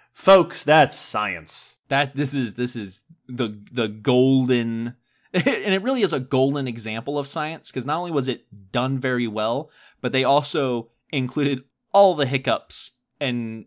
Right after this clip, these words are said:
Speaker 2: and nightmares <laughs>
Speaker 1: I
Speaker 2: of trying to run an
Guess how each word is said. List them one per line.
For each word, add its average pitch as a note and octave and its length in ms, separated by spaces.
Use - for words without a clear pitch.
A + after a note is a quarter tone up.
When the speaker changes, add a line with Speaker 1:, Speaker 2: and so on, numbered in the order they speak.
Speaker 2:
and A#2+ 280
nightmares A2+ 800
<laughs> - 340
Speaker 1:
I A#2 240
Speaker 2:
of C#3 180
trying C3+ 320
to C3 100
run B2+ 240
an A2+ 240